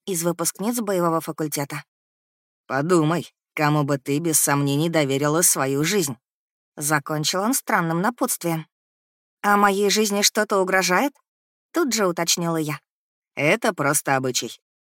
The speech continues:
заверил он с мягкой улыбкой. Но в моей душе шевельнулось дурное предчувствие. Слишком уж всё было спокойно в последние дни, словно затишье перед бурей.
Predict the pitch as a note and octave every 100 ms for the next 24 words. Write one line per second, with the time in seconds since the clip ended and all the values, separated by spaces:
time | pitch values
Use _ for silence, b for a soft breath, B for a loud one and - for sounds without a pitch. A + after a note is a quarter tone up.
0 | _ _ - D#3 D#3+ F3+ C#4+ C4 F#3 -
1 | F3 E3+ - D3+ C#3+ C#3+ - D3 - _
2 | _ _ _ _ - D#3+ D3 D3+ D#3 D3+
3 | D3 - D#3+ F3 G3 E3 D#3 D#3+ F#3+ E3+
4 | E3+ E3+ E3 E3+ G#3+ A#3+ C#4+ A#3 - D3+
5 | D3 _ _ - - D#3+ E3+ - F3 D#3+
6 | - - D#3 D#3 F#3 F3 D#3 - E3 D#3
7 | E3 G3 - B3 - E3 F3 G#3+ A#3+ A3+
8 | C#3+ - _ - - D3+ E3 D#3 D#3 E3
9 | D#3 C#4+ - G#3+ E3 E3 D#3+ D3+ D3+ C#3+